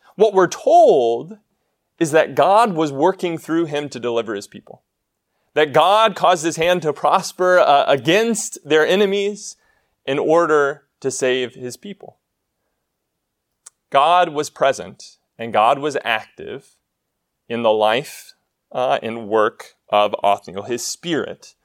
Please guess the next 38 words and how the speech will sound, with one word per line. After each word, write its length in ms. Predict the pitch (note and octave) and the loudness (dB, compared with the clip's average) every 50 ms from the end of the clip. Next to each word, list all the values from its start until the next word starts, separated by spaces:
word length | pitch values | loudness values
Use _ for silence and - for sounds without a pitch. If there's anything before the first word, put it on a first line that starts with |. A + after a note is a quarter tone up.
| _ _ _ _ | _ _ _ _
was 200 | - A2+ G#2+ G2+ | -6 -6 -4 -4
upon 600 | G#2+ G#2 - - - G#2+ G2 F#2 G2+ G2 B2 - _ _ _ | -6 -8 -6 -4 -2 -2 0 -2 -4 -6 -10 -14 _ _ _
Othniel. 340 | - G2 G2+ - - E2+ A2 | -4 -4 -4 -4 -6 -4 0
Well, 120 | C#3 F#3 | 2 4
let, 180 | A#3 A3 C#3+ - | 4 2 2 2
let's 220 | G#3 A#3 A#3 - | 0 0 2 2
look 160 | G3+ G#3 F#3+ | 0 0 0
a 40 | F#3 | 0
little 180 | G3 G3 F#3+ F#3 | 2 2 2 2
farther. 340 | - F#3+ F#3+ F#3+ E3+ C#3+ C3 | 4 4 4 4 4 2 2
Judges 340 | B2 D3 D#3 F3+ F3+ F3 | 2 2 2 2 2 -2
chapter 340 | - - G3 F3+ F3+ - E3 | -4 -2 -2 -2 0 0 -2
six, 680 | D3+ - - D#3 D3+ C3+ A2 G#2 G#2 - - - - - - - - - - - - _ _ _ _ _ - | -4 -4 -4 -4 -2 -2 -2 -4 -6 -10 -14 -16 -16 -16 -20 -20 -20 -20 -20 -20 -20 _ _ _ _ _ -4
uh, 180 | - C#3+ C#3+ D3 | 0 0 2 2
we 100 | D3 D3 | 0 0
read 200 | D3 C#3+ D3+ D#3 | 0 0 2 2
about 280 | D3+ C#3+ D3 C#3+ C#3 D3 | 4 4 4 2 2 0
Gideon. 560 | A#2 C#3 F#3 G#3 G#3 C#3 A2+ G2+ G2+ G2 A#2+ - _ _ _ _ _ _ _ _ _ _ _ _ _ _ _ _ _ _ _ _ _ _ _ _ _ _ - - _ _ _ _ _ _ _ - | 0 0 0 2 0 -2 -6 -8 -10 -12 -14 -16 _ _ _ _ _ _ _ _ _ _ _ _ _ _ _ _ _ _ _ _ _ _ _ _ _ _ -20 -20 _ _ _ _ _ _ _ 0
Judges 200 | F3 G3 G3 - | 0 2 2 2
chapter 300 | - G3+ G3+ F3 D#3 D3+ | 0 0 0 0 -2 -2
six, 760 | - - - E3+ F3 F3 F3+ - - - - - - - - - - - | -2 -2 0 2 2 2 0 -2 -4 -4 -2 -2 -4 -6 -8 -12 -16 -16
uh, 140 | - - | -14 -12
starting 300 | - - - G#3+ B3 B3 | -4 -2 0 2 2 2
verse 180 | F#3 D#3 C3+ - | 2 0 0 -2
twelve 600 | - - - - D3+ D#3 D#3+ E3 E3 D#3+ E3 - - | -6 -8 -2 2 4 4 4 4 4 2 2 2 0
and 220 | - B2+ C3 C3 B2 | 0 0 -2 -2 -2
thirteen, 1000 | - C3+ B2+ - - - - - - E3 E3+ D#3+ C3+ A2+ G2+ G#2+ C#3+ F3+ G3+ - _ _ _ _ _ _ _ _ _ _ _ _ - - | -2 0 0 0 0 -4 -10 -8 -6 -4 -4 -2 -2 -4 -4 -6 -8 -10 -14 -16 _ _ _ _ _ _ _ _ _ _ _ _ -20 -20
it 80 | _ _ _ _ _ _ _ _ _ _ _ _ _ | _ _ _ _ _ _ _ _ _ _ _ _ _
says, 240 | - - G3 F#3+ E3 | -2 0 0 2 2
"And 160 | F3 E3+ E3+ | 2 2 2
the 120 | D#3+ - - | 2 0 0
angel 480 | G3 A3 C4 D4 C4 A#3 B3 A#3+ A3 | 0 0 0 2 2 4 4 4 4
of 120 | F#3+ D#3+ D3 | 4 4 2
the 80 | E3 | 2
Lord 400 | D3+ D3+ E3+ F#3 G3 F3 D#3 D#3 | 4 4 4 6 6 6 4 4
appeared 560 | - - - - - - F#3+ A3+ A#3+ G#3 D#3+ | 2 0 0 -2 -6 -6 -2 -2 -2 0 0
to 100 | C#3+ C3+ | 0 0
him," 480 | A#2 - A#2+ A2 G#2+ A#2+ D#3 G3+ A3+ F#3+ | 0 0 0 -2 -2 -2 -4 -6 -10 -12